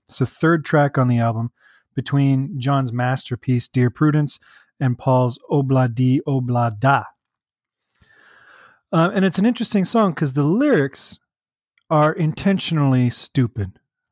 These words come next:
or gibberish or whatever. John was so tired of people overanalyzing his music and finding meaning that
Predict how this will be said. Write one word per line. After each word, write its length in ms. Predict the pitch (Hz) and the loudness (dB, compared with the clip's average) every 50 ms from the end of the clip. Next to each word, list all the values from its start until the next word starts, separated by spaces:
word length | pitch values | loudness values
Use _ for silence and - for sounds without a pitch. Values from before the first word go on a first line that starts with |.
| _ _ | _ _
or 520 | - 160 131 123 120 117 117 113 110 110 117 - _ _ _ _ _ _ _ _ _ _ _ _ _ _ _ _ _ _ _ _ _ _ _ _ _ _ 139 | -2 0 2 2 2 2 2 0 -2 -4 -6 -12 _ _ _ _ _ _ _ _ _ _ _ _ _ _ _ _ _ _ _ _ _ _ _ _ _ _ -6
gibberish 680 | 120 120 127 131 117 117 110 107 98 - - - - - | -2 0 2 2 2 0 0 -2 -4 -6 -8 -12 -10 -6
or 100 | - 135 | -4 -4
whatever. 360 | 120 120 117 117 113 107 110 | -2 -2 0 -2 -2 -2 -4
John 520 | 107 - 143 143 165 175 185 185 185 185 - | -4 -2 0 2 4 4 2 2 -2 -2 -2
was 220 | 160 147 143 123 | -2 -2 -2 -2
so 220 | - - 160 170 170 | -2 -2 -2 -2 -2
tired 480 | - - 170 165 170 170 165 160 156 | -2 -2 0 2 2 4 2 2 0
of 340 | - 156 139 131 127 120 - _ _ - - - - - _ _ _ - | 0 0 0 0 0 -2 -4 _ _ -20 -20 -20 -20 -20 _ _ _ -4
people 640 | - 160 156 - - 147 143 143 139 139 - _ _ _ _ _ _ _ _ _ - | -2 -2 -2 0 0 0 2 2 2 0 -4 _ _ _ _ _ _ _ _ _ 0
overanalyzing 1000 | 170 165 160 170 165 156 151 147 147 143 143 135 135 131 131 127 117 123 127 123 | 2 2 4 4 2 2 4 2 2 4 4 4 4 4 2 2 2 0 0 0
his 180 | 110 120 120 110 | 0 0 0 0
music 420 | 123 123 127 123 113 123 117 - | 0 0 2 0 0 -2 -2 -2
and 140 | 120 120 120 | -4 -6 -4
finding 420 | - 143 135 139 135 131 127 123 123 | -2 0 0 0 2 0 0 0 0
meaning 340 | 127 131 131 127 123 123 | 2 2 2 2 0 0
that 140 | 120 123 127 | -2 -4 -6